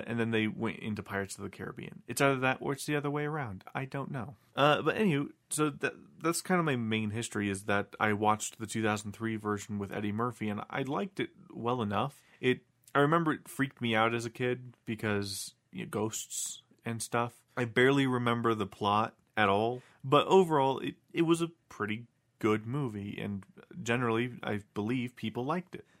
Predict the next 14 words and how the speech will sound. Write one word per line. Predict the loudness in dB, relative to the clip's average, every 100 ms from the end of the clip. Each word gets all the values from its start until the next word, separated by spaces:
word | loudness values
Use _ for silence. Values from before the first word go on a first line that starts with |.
| -6
Then, | 2 4 4 2 -4 -12
fairly | -2 0 2 0
recently, | -2 -4 -4 -4 -4
did | 2 4
it | 6 2 2
as | 0 2 -2 -8 -8
Muppets, | -2 -2 -2 -4 -6 -10 -12 -12 -8
which | 0 0 0 -8 -12 -10
is | -4 -4
kind | -2 -2 0 -2
of | -4
neat, | -4 -6 -8 -14 -20 -10
I | -6
guess. | -4 -4 -6 -12